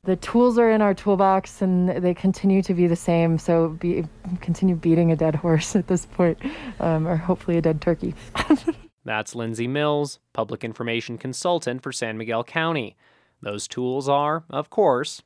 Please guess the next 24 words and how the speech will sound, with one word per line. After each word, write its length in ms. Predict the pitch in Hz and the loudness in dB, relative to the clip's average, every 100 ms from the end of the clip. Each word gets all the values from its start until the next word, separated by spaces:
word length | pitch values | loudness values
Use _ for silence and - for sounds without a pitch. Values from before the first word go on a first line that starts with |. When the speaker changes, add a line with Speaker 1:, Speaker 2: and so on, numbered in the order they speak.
| _ | _
Speaker 2:
the 120 | - | -10
five 260 | - 110 110 | -4 -2 -2
commitments. 680 | 131 117 95 110 113 - - _ _ - | -6 -6 -6 -10 -10 -14 -18 _ _ -8
Wash 280 | 107 107 | -6 -6
your 80 | 120 | -6
hands, 520 | 123 170 165 165 156 - _ | -6 -4 -4 -4 -8 -14 _
limit 260 | 110 107 | -14 -12
group 220 | - 165 165 | -8 -6 -4
size, 540 | 170 160 156 151 - _ - | -2 0 0 -4 -10 _ -10
maintain 420 | 110 110 117 120 | -8 -6 -8 -4
distance, 720 | 175 185 180 170 165 160 - _ - | -6 -4 -2 -2 -2 -8 -16 _ -14
wear 180 | - | -6
a 60 | 214 | -2
mask, 460 | 180 139 147 - _ _ _ _ | 0 0 -2 -6 _ _ _ _
and 220 | - 127 | -8 -8
stay 280 | 139 160 156 | -4 -2 -2
home 220 | 143 151 | -2 -4
and 140 | 156 156 | -4 -4
get 180 | 156 - | -4 -4
tested 540 | - 226 - 117 123 | -4 -4 -4 -4 -4
if 160 | 120 - | -6 -6
you're 100 | 127 | -8
sick. 540 | - 196 151 - - _ _ _ _ _ | -4 0 0 0 -12 _ _ _ _ _
And 520 | 175 240 185 110 127 | -6 -4 -2 -4 -8